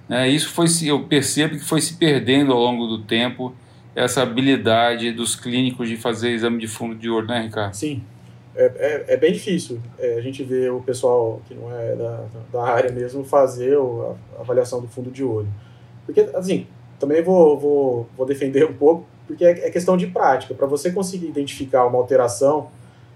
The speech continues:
Speaker 2: ali, é, você tem que ter visto bastante mesmo normal pra saber que aquele tá alterado.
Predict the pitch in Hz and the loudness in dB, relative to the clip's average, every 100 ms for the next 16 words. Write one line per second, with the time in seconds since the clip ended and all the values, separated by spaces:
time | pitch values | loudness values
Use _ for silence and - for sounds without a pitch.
0 | - 120 123 156 143 131 127 127 123 113 | -8 -4 -2 2 8 8 8 4 0 -4
1 | 135 143 156 143 156 139 143 - 143 160 | -4 -2 -2 -4 -4 2 2 2 0 0
2 | 139 131 131 135 135 131 127 131 139 151 | -2 -2 -2 -2 0 0 4 6 6 4
3 | - 147 135 139 139 135 143 135 - 139 | 2 2 2 0 0 -2 -2 -2 4 4
4 | 135 240 143 120 113 | 4 4 6 4 2